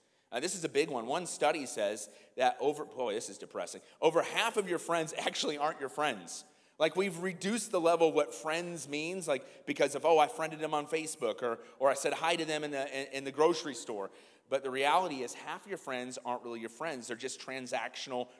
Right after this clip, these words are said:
relationships. And even in our marriages, uh, for maybe you find that your spouse, it's more transactional than it is unconditional.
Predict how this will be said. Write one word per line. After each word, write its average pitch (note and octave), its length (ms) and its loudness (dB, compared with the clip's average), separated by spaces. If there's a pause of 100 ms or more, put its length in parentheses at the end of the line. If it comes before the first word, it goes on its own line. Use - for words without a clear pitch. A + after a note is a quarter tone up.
relationships. D3 840 -6
And D3 280 -10
even G#3 320 -6
in F3+ 160 -10
our D#3+ 120 -2
marriages, C#3 800 -10 (260)
uh, B2 220 6 (300)
for C#3 180 -8 (260)
maybe D#3 260 -6
you D3+ 260 -6
find D3+ 300 0
that D3 120 2
your C#3+ 80 -2
spouse, D#3 460 2
it's C#3 120 -8
more C#3 160 0
transactional C3+ 840 -2 (240)
than C#3+ 140 2
it C3+ 80 -2
is C3+ 240 -2
unconditional. B2+ 840 -6